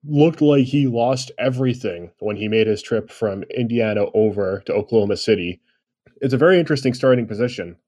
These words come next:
to have Paul George there, 'cause, of course, Paul George is fire. This year, he's fire.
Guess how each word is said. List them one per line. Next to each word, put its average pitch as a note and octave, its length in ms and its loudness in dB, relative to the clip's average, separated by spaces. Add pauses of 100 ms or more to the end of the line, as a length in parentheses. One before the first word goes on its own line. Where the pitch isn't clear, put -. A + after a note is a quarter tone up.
to A2+ 80 -6
have G#2 220 -2
Paul G#2 200 -2
George G#2 300 -8
there, F#2+ 160 -10
'cause, F#2+ 280 -10
of A2+ 120 -8
course, C3 200 0
Paul A2 200 2
George A2 220 -2
is G2 80 -8
fire. F2+ 400 -6
This A#2+ 220 -2
year, C#3 120 2
he's G#2 220 -4
fire. F2 400 -4